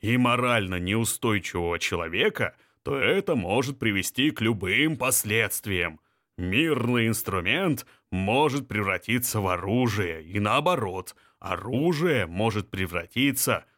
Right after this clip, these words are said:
в мирный инструмент, сказал Герберт.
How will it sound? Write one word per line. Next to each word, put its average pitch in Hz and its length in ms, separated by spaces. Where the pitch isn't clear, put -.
в 92 240
мирный 113 720
инструмент, 107 1000
сказал 160 560
Герберт. 107 500